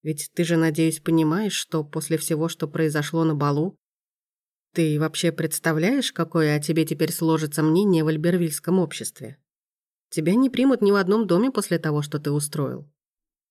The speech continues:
«Ну, этого следовало ожидать», мрачно ответил Эдгар. «Было бы странно обратное». «И почему же ты так спокоен, позволь полюбопытствовать?» «Потому что дурное мнение альбервильского общества — это меньшая из моих проблем».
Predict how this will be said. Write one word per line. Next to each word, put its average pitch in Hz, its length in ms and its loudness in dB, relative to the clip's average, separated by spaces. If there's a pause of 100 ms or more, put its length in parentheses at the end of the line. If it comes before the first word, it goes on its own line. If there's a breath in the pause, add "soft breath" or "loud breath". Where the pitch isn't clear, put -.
(100)
«Ну, 262 340 2
этого 269 220 0
следовало 160 540 0
ожидать», 160 560 -2 (360)
мрачно 170 460 0
ответил 160 380 0
Эдгар. 160 460 -2 (720)
«Было 220 240 -2
бы 262 100 -2
странно 220 440 0
обратное». 156 720 -2 (600)
«И 170 140 0
почему 175 500 0
же 165 120 2
ты 165 100 -2
так 156 180 -4
спокоен, 160 600 -4 (120)
позволь 185 320 0
полюбопытствовать?» 175 1000 -4 (840)
«Потому 247 320 2
что 240 160 0
дурное 226 440 4
мнение 226 440 4
альбервильского 185 720 2
общества — - 480 -4
это 190 260 0
меньшая 190 440 2
из 151 100 -2
моих 151 300 0
проблем». 143 500 -2